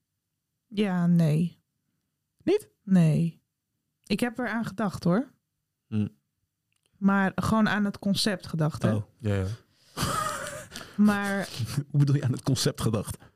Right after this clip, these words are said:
Speaker 1: A-, aan het concept on-, OnlyFans. Dus dat mensen foto's plaatsen waar je gewoon op, eh, een abonnement op kan nemen.
Speaker 2: Oh, zo. Ik dacht het concept als in hoe het er nu, waar het nu voor gebruikt wordt.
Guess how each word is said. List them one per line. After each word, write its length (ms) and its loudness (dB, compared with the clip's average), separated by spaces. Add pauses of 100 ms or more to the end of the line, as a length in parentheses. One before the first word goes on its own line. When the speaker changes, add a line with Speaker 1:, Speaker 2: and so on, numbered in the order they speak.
(640)
Speaker 1:
A-, 60 -4 (280)
aan 160 -2
het 160 -6
concept 540 -4
on-, 340 0
OnlyFans. 800 0
Dus 300 2
dat 340 -2
mensen 640 4
foto's 560 -4
plaatsen 640 2
waar 180 4
je 100 4
gewoon 260 4
op, 140 -2 (100)
eh, 120 2
een 380 2
abonnement 460 6
op 120 -6
kan 180 4
nemen. 560 4
Speaker 2:
Oh, 220 2
zo. 420 0 (540)
Ik 140 2
dacht 380 0 (120)
het 500 0
concept 440 0
als 140 0
in 300 2 (1300)
hoe 140 6
het 100 2
er 60 2
nu, 240 4 (160)
waar 180 2
het 100 -2
nu 120 4
voor 160 0
gebruikt 340 0
wordt. 200 -4